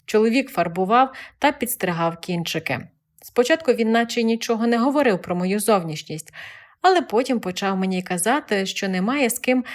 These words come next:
на корпоратив піти, бо я ні одягнутися не вмію, ні фігури тієї не маю. «Він тобі правду каже?» — казала мені на те подруга.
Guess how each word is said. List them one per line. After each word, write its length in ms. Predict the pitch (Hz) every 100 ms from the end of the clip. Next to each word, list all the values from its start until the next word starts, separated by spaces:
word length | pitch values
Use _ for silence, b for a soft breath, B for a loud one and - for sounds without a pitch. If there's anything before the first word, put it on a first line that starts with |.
| B B
на 140 | 233
корпоратив 760 | 233 277 277 277 277 214 170 -
піти, 500 | 190 196 180 160 -
бо 260 | - 175 190
я 280 | 185 233 214
ні 200 | 208 302
одягнутися 720 | 208 180 170 247 254 233 226
не 160 | 214
вмію, 340 | 220 226 214 208 B B B
ні 180 | 254 349
фігури 540 | 277 214 170 196 247
тієї 680 | 247 175 160 175 175 175 - -
не 240 | 190 196
маю. 460 | 190 220 226 165 143 - _ _ _ _ -
«Він 380 | 190 208 202 196
тобі 300 | 196 190 196
правду 480 | 196 226 320 330 370
каже?» — 420 | - 190 165 165 165 _ _
казала 540 | 202 196 196 190 190
мені 440 | 185 185 190 185 185 _
на 160 | 185 185
те 200 | 185 185
подруга. 640 | 185 247 240 175 160 156